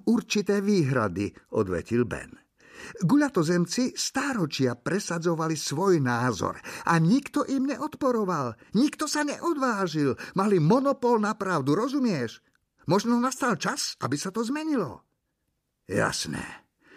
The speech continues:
Na čo veriť elementárnej skutočnosti, keď môžeme žiť vo svete fantázie? Tvárme sa, že Zem je rovná a učme to aj deti, náramne im to prospeje.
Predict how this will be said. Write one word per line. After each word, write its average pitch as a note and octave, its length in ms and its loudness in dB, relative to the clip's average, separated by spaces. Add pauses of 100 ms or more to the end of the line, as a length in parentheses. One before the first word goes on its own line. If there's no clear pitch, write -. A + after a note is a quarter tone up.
(240)
Na F3 160 0
čo G3 320 2
veriť D#3 320 0
elementárnej A#2 1040 0
skutočnosti, A#2 960 -4
keď F#2+ 240 -4
môžeme A2 720 0
žiť G2+ 320 -2
vo F#2 80 -2
svete - 480 -8
fantázie? - 960 -10 (640)
Tvárme A3 560 2
sa, G3+ 160 -2
že F3 240 -2
Zem C#3 240 2
je A2+ 160 2
rovná G#2+ 880 0
a - 320 -4
učme F#3 320 2
to D3 160 -4
aj C#3 240 0
deti, A2+ 400 0
náramne B2+ 720 0
im G2 160 -2
to - 160 -6
prospeje. - 720 -8